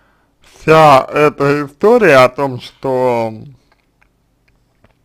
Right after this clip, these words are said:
она верит, все, все, все слабее, все тяжелее ей в меня верить, вся эта история, она, ну,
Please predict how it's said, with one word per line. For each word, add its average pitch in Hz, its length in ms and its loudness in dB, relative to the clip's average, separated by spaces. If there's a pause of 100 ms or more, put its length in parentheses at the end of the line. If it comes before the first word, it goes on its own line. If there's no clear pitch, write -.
(2250)
она 131 340 2
верит, 185 540 0
все, - 420 -4
все, 131 380 -10
все 143 320 -6
слабее, 160 1000 0 (180)
все 120 720 -4 (640)
тяжелее 139 720 -8
ей 123 180 -6
в - 60 -12
меня 123 320 -8
верить, 185 480 -8
вся 143 300 -6
эта 135 240 -6
история, 196 560 -6
она, 139 600 -6 (1500)
ну, 175 240 -10